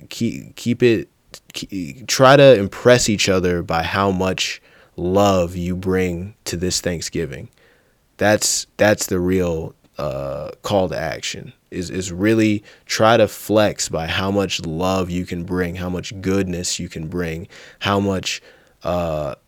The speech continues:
how many smiles you can put on people's faces by getting good food or picking good movie recommendations or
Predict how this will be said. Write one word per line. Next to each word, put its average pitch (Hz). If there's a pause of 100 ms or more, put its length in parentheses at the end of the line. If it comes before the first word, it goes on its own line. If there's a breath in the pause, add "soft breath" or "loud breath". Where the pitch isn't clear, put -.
how 110
many 110
smiles 104
you 92
can 92
put 101
on 90
people's 87
faces 90
by 82 (520 loud breath)
getting 95
good 104
food 101
or 82
picking 92
good 95
movie 101
recommendations 80
or 82